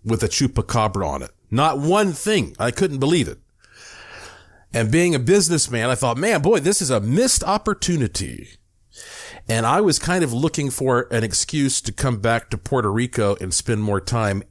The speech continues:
anyway. And I came up with this idea. I told Lauren, I said, "You know what? I'm gonna make some Chupacabra t-shirts, and I'm gonna fly back to Puerto Rico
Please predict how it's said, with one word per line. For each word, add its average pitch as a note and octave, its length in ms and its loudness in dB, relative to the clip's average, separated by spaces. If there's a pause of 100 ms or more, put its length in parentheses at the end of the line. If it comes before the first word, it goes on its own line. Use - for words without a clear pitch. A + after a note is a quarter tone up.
anyway. G#2 580 0
And G#2 160 0
I G#2 140 0
came C#3+ 300 -2
up C#3 120 -4
with A2+ 80 -6
this A#2 180 -2
idea. A2 480 0
I F#2+ 120 0
told A#2 300 -2
Lauren, G2+ 360 0
I F#2 60 0
said, E2+ 200 -2
"You G2+ 100 -4
know C3 120 0
what? D3 320 0 (1300)
I'm G#3+ 240 4
gonna E3 240 2
make C3 300 2
some G#2 220 0
Chupacabra C3+ 1160 0
t-shirts, - 1000 -2 (840)
and F#2+ 160 2
I'm D3+ 80 0
gonna C#3+ 180 0
fly C3 400 0
back B2+ 300 -2
to - 80 -6
Puerto A2+ 280 -2
Rico F#2 680 -2